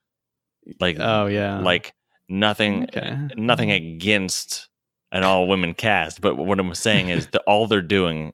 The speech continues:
Speaker 1: is just saying, "Hey, what if that exact scenario happened,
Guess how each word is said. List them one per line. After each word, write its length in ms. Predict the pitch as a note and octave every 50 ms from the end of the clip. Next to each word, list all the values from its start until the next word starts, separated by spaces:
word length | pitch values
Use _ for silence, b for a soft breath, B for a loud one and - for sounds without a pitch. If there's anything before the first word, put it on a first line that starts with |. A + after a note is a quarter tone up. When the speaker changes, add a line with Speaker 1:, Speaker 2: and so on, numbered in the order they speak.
| -
Speaker 1:
is 160 | - F2+ E2
just 240 | - - E2+ - -
saying, 340 | - F2+ E2+ E2 D#2+ D#2 D#2 B B B B
"Hey, 380 | B D#3+ E3 D#3+ C#3+ G#2+ E2+ D#2 _ _
what 180 | - G#2 B2 D3+
if 120 | D3+ A#2
that 240 | A#2 A#2 A#2+ C3 A#2+
exact 400 | G2+ F2+ F#2 A2 G#2+ A2 G#2+ -
scenario 420 | - G2+ G2+ G#2+ B2 B2 G#2 F2+
happened, 400 | E2+ F#2 F2 F2 - F#2+ F#2 F2